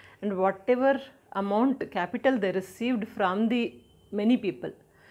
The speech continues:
from the shareholders or debenture holders, from the loan from many banks or somewhere else, so that everything, all amount is to be deposited into a scheduled bank. So this is the main statutory duty, because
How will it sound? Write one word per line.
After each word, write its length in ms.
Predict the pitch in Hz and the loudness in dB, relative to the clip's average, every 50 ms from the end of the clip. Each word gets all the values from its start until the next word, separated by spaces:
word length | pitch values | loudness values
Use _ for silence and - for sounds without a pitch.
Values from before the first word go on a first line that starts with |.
| - _ _ _ 185 185 - - | -20 _ _ _ -12 -12 -10 -6
from 180 | - 196 190 | -6 -4 -4
the 80 | 190 190 | -4 -2
shareholders 540 | - 220 226 226 262 262 254 247 269 254 214 | 0 0 0 2 0 0 0 0 0 -2 -2
or 80 | 170 | -4
debenture 340 | 170 165 180 202 208 247 233 | -2 -2 -2 -2 0 0 0
holders, 260 | 240 254 233 240 233 | 0 2 0 0 0
from 220 | 226 - 185 185 170 | 0 -2 -4 -2 -2
the 100 | 180 175 | -2 -2
loan 360 | 180 185 196 214 247 277 262 | 0 2 2 2 2 2 0
from 240 | - 262 254 254 247 | 0 0 0 2 2
many 180 | 247 247 254 | 2 2 2
banks 580 | 247 214 185 170 190 170 170 196 233 254 - - | 0 -2 -2 -2 -2 0 0 0 -2 -2 -2 -2
or 160 | 247 233 233 - - | -2 -2 -2 -4 -6
somewhere 340 | - 180 175 185 202 214 214 | -6 -6 -4 -2 -2 0 0
else, 220 | 220 247 254 - - - - - - - - _ | 0 -2 -4 -8 -14 -20 -20 -20 -20 -20 -20 _
so 100 | - - 226 | -6 -6 2
that 260 | 196 220 202 208 - - | 4 4 4 4 0 -4
everything, 720 | 226 226 208 202 202 269 294 285 285 254 233 196 185 - - - - | -4 -4 -4 -4 -2 0 0 0 0 -2 -4 -4 -4 -8 -12 -14 -8
all 280 | - 220 247 277 277 254 | -2 2 2 4 4 2
amount 440 | - 220 214 214 226 254 262 254 262 | 0 0 0 0 2 2 2 2 2
is 220 | 277 285 262 277 | 0 -2 -2 -2
to 100 | - 277 | -4 -4
be 120 | 226 226 226 | -2 -2 -2
deposited 1000 | 185 208 233 226 - - 220 214 208 208 202 226 214 - 269 277 269 208 185 147 - - - - - - _ | -2 -4 -6 -8 -6 -2 0 2 2 0 0 -4 -6 -4 -4 -2 -2 -2 -4 -6 -8 -14 -20 -20 -20 -10 _
into 260 | - 226 220 220 247 240 | -4 -4 -2 0 -2 -2
a 60 | 233 | -2
scheduled 840 | - - - 220 202 180 165 156 165 214 233 247 247 220 262 180 156 | -4 -4 -2 -2 -2 -2 -4 -6 -4 -2 -2 0 0 0 -2 -2 -2
bank. 440 | 190 180 165 - 175 156 - - - - - - - - - - _ - _ - - - - _ - - _ _ _ - - - _ - | -2 -4 -4 -6 -8 -12 -14 -16 -16 -16 -16 -16 -18 -20 -20 -20 _ -20 _ -20 -20 -20 -20 _ -20 -20 _ _ _ -20 -20 -20 _ -2
So 80 | 240 214 | -2 -2
this 240 | 180 185 208 - | 0 0 -2 -2
is 120 | 220 202 160 | -4 -4 -2
the 100 | 208 185 | -2 -2
main 540 | 185 180 190 202 226 240 247 254 262 254 240 | 0 0 0 2 2 4 4 4 2 2 0
statutory 560 | - - - 185 185 - 196 - 208 190 196 | -2 -4 -4 -4 -4 -4 -4 -4 -2 -2 -2
duty, 200 | 170 165 151 190 | -4 -2 -4 -4
because 460 | 170 196 196 - - 254 269 277 277 | -4 -4 -4 -2 0 0 0 -2 -4